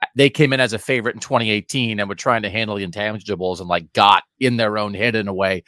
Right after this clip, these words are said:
that I think affected them on the football field. So there are a lot of things. I,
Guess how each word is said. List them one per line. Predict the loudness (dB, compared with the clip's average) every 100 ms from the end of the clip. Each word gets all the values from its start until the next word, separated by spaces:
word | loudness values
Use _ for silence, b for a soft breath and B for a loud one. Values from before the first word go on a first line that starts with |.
| B B
that | 2 4
I |
think | 4 0 -4
affected | 0 2 2 0
them | 0
on | 2
the | -2
football | -2 0 0
field. | 0 -4 -8
So | 2 4 4 b b b b b b b _ _
there | 8 12
are | 12
a | 10
lot | 8 4
of | 4
things. | -2 0
I, | 0